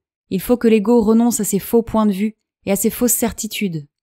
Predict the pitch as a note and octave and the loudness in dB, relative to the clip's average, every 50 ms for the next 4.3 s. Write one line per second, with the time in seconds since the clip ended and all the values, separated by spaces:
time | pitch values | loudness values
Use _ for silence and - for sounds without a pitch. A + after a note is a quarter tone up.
0 | _ _ _ _ _ _ - F#3+ F#3 F#3 - G3+ G3+ A3 A#3 - - G#3+ G3 F#3 | _ _ _ _ _ _ -2 -2 0 2 2 2 2 2 0 0 0 0 2 2
1 | G3 G3+ G3+ F#3+ - - A#3 - - G3 F#3+ G3+ G#3 G#3+ G#3 G#3+ A3 A3 A3 G3+ | 2 2 2 0 -2 -4 -4 -4 -2 0 0 2 2 2 2 2 4 2 2 2
2 | F#3 G#3+ G#3+ A3 G#3+ - - G#3 G3+ F3+ E3+ E3+ E3+ F3 - - F#3+ - - G3+ | 2 2 2 2 0 0 0 0 0 0 0 -2 -2 -4 -2 -4 -4 -4 -4 -4
3 | - G#3 G3+ G#3 G3 - G#3 G3 F#3 F3 F3 - F#3+ F3 - G3 F#3 - F#3 E3 | -2 -2 0 0 0 0 0 0 0 0 -2 -4 -6 -6 -4 -4 -4 -4 -4 -6
4 | - - - F3 - | -6 -10 -10 -10 -12